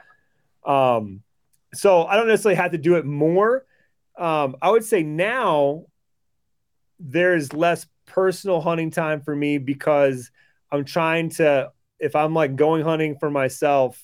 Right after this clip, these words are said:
or if I have the time to go hunting for myself, I'm trying to think of ways to include my kids and make sure that my kids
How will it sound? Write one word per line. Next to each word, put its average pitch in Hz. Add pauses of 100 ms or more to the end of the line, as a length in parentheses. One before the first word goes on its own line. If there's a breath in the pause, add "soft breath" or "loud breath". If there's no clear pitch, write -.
(340)
or 147
if 139
I 143
have 160
the 147
time 170
to 151
go 139
hunting 139
for 147
myself, 131 (640)
I'm 143 (120)
trying 165
to 135
think 151
of 135
ways 139
to 156
include 135
my 123
kids 107
and 131
make 135
sure 139
that 131
my 123
kids 120